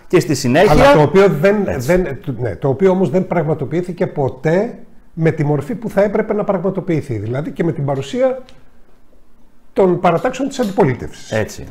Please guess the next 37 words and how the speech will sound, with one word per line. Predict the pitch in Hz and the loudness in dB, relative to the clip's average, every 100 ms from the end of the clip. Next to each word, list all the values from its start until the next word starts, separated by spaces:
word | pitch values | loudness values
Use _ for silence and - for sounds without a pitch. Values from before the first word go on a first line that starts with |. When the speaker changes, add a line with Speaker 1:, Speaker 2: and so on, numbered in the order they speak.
| - - - - | -16 -18 -16 -8
Speaker 2:
Λοιπόν, | 131 131 117 - | -4 -2 -4 -4
για | 135 143 | -2 0
μένα | 185 175 | 0 0
θα | 170 | 0
ήταν | 170 151 | 0 0
Speaker 1:
Και | |
Speaker 2:
άκομψο | 151 160 | 0 2
Speaker 1:
ήταν | 170 202 | 4 6
δυστύχημα | 170 - 214 143 139 107 | 4 4 4 6 4 4
αυτό. | 98 - 110 | 2 2 0
Δυστύχημα | 139 202 208 226 | 2 4 4 4
για | 208 190 | 4 4
τη | |
δημοκρατία | 190 175 160 151 220 165 | 4 4 4 4 4 6
μας, | 160 156 | 6 6
Speaker 2:
Ναι, | |
ναι. | 143 | 6
Speaker 1:
έτσι. | 139 101 - | 4 2 0
Speaker 2:
Για | 131 143 | 2 4
μένα | 160 185 | 4 2
θα | 185 | 2
ήταν | 175 180 160 | 2 2 0
άκομψο | 156 160 160 - 196 208 180 | 0 0 -2 0 2 2 0
να | 170 156 | -2 -2
πραγματοποιηθεί | - 160 156 147 143 151 147 196 190 160 135 143 | 0 0 0 -2 -2 -4 -2 0 0 0 -4 -2
μία | 180 190 | 2 4
δημόσια | 151 156 170 - | 2 0 0 -2
κουβέντα | 147 127 113 151 156 214 233 - - - - - - | -4 -2 2 4 6 4 4 -8 -20 -20 -20 -20 -14
για | - 135 151 | -4 -2 2
το | 156 | 4
ίδιο | 196 170 | 4 2
θέμα | - 180 190 208 214 - - - - - | 2 2 4 2 0 -8 -20 -20 -16 0
έξω | 196 196 202 | 0 2 -2
από | 180 | 0
το | 170 | 0
Δημοτικό | 170 165 156 175 | 0 -2 -2 -4
Συμβούλιο. | 165 147 120 85 | -2 -2 -2 -4